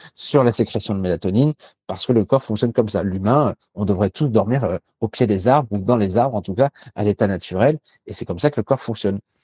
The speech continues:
Donc, cette natte de lit, elle permet d'avoir cette connexion à la Terre quotidienne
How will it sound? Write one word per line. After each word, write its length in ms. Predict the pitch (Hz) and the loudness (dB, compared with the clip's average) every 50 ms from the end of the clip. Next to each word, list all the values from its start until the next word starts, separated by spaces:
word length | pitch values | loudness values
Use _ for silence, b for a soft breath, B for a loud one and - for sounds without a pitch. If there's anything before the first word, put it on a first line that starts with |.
| b b b b b b b b - | b b b b b b b b -10
Donc, 220 | 110 107 123 120 | -6 -4 -4 -2
cette 200 | - - 120 - | 0 0 0 2
natte 160 | 113 113 104 | 2 2 2
de 80 | 90 104 | 2 2
lit, 180 | 101 127 175 - | 2 2 2 2
elle 180 | - 110 110 107 | 2 0 0 2
permet 460 | - 110 92 95 101 104 127 175 190 _ _ _ _ _ _ _ _ _ _ _ | 2 0 0 2 0 0 0 0 -2 _ _ _ _ _ _ _ _ _ _ _
d'avoir 400 | - 95 - 123 113 120 131 123 | -4 0 0 2 2 2 2 0
cette 220 | - - 123 107 - | 0 -2 -2 -2 0
connexion 420 | - 120 113 113 104 - - 123 | 0 0 0 0 -2 -4 -4 -2
à 20 | 107 | 0
la 120 | 104 101 | 0 -2
Terre 380 | - - 113 110 107 98 - - _ _ _ _ _ _ _ _ | 0 0 2 2 2 0 -2 -6 _ _ _ _ _ _ _ _
quotidienne 720 | - - 135 - - - 98 98 98 101 120 165 196 139 - | 0 2 2 2 0 -6 -6 -2 0 0 0 0 -2 -4 -8